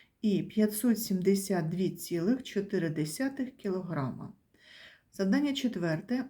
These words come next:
Двадцять дев'ять цілих п'ять десятих кілометра і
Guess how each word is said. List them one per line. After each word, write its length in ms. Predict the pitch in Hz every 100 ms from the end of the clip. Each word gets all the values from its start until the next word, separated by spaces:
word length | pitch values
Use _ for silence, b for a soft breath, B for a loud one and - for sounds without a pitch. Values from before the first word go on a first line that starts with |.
| -
Двадцять 600 | 196 214 214 214 190 180
дев'ять 420 | 196 175 170 -
цілих 320 | 196 175 175
п'ять 320 | 180 185 160
десятих 540 | 151 156 - 156 156 156
кілометра 880 | - 156 147 143 139 139 226 277 B B B _
і 260 | - 202 170